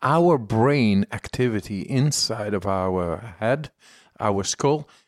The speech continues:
From outside, we look like thousand years ago the same.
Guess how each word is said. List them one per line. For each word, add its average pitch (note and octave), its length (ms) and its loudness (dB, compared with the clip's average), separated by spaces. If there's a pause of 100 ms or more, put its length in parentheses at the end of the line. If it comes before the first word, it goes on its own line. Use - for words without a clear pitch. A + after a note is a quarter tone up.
(320)
From D#3+ 220 -2
outside, E3+ 480 0
we D3 260 0 (220)
look E3 340 2
like C#3 380 0
thousand C3+ 420 0
years C#3+ 220 2
ago D3+ 240 2
the D#3+ 100 2
same. A#3+ 320 2